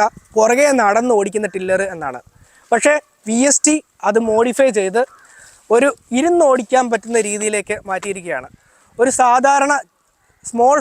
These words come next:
ഫാർമറിന്, ട്രാക്ടർ വാങ്ങാൻ അഫോർഡബിൾ അല്ലാത്ത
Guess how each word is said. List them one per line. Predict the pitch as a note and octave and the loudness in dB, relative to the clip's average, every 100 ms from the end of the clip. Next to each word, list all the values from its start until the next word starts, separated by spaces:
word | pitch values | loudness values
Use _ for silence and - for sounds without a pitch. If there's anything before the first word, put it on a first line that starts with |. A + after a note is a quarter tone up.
| - | 2
ഫാർമറിന്, | G#3+ G#3+ A3 G#3+ A3 B3 _ _ _ - | 0 2 -2 -2 -4 -6 _ _ _ -2
ട്രാക്ടർ | A3 B3 - C4+ C4 C4 - | 0 0 0 0 0 -2 -6
വാങ്ങാൻ | G#3+ G#3+ A3 A3+ - G3 | -8 -6 -6 -6 -8 -12
അഫോർഡബിൾ | A#3 A#3 A#3+ B3+ F#3+ | -4 -2 0 -2 -2
അല്ലാത്ത | G#3+ A#3 A3+ | 0 -2 0